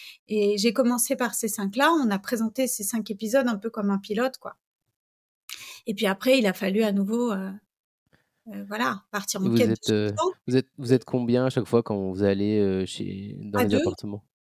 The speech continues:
Speaker 1: heu,
Speaker 2: À deux
Speaker 1: un,
Speaker 2: seulement, ouais.
Speaker 1: ouais, un che-, chef opérateur et
Speaker 2: D'accord.
Speaker 1: moi, heu, ou un chef opérateur et Leslie, c'est tout. Et hem, et en fait, heu, voilà, on, on,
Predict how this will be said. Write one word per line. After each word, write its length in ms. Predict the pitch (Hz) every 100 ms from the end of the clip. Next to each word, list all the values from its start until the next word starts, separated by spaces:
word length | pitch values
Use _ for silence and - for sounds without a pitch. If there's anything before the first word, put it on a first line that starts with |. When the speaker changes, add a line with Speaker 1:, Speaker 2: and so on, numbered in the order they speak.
| 220
Speaker 1:
heu, 60 |
Speaker 2:
À 80 | 208
deux 160 | 147 139
Speaker 1:
un, 20 |
Speaker 2:
seulement, 260 | 120 123 131
ouais. 180 | 110 180 339
Speaker 1:
ouais, 40 | 320
un 100 | 214
che-, 280 | 196 214 -
chef 280 | - 202
opérateur 500 | 208 214 196 196 202
et 60 | 196
Speaker 2:
D'accord. 0 |
Speaker 1:
moi, 280 | 190 233 302 247
heu, 100 | 196 185 _ _ _
ou 120 | 220 214
un 100 | 208
chef 260 | 214 196
opérateur 500 | 202 208 202 202 214
et 60 | 190
Leslie, 460 | 185 - 262 302 - _ _ _ _
c'est 240 | - 220 202
tout. 240 | 269 320 -
Et 160 | 214
hem, 1080 | 208 202 202 196 196 190 190 185 196 202 - - - - - - _
et 160 | 214 202
en 120 | 190
fait, 460 | 190 - 302 311 226
heu, 560 | 214 196 185 180 180 185
voilà, 220 | 247 302 330 233 -
on, 60 |
on, 80 | 226